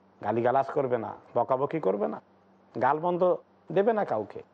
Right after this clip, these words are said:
অন্তরে আল্লাহর ভয় না থাকলে মুখ দিয়ে ফরাস করে বের হয়ে যাবে এগুলো, যা তা বকাবকি শুরু করে দেবে। এই জন্য কাল অত্যন্ত জরুরি। আল্লাহ রাব্বুল আলামিন বলেছেন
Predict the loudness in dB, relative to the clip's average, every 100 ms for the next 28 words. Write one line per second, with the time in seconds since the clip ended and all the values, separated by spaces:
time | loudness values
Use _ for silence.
0 | _ _ _ _ -2 0 2 2 2 4
1 | 2 2 2 2 0 0 2 2 4 2
2 | 4 0 0 -2 2 2 2 2 0 -2
3 | -6 -14 -20 _ _ _ _ _ _ _
4 | _ _ 0 0 2 2 0 -2 _ _
5 | -10 0 2 2 0 -2 0 2 2 0
6 | -4 -10 -18 _ _ _ _ _ _ _
7 | _ -4 -2 -2 -4 0 0 0 -4 _
8 | _ _ -8 -6 -4 -6 -6 -4 -4 -6
9 | -10 _ _ _ -6 0 2 2 0 0
10 | 2 0 -2 -2 -4 -4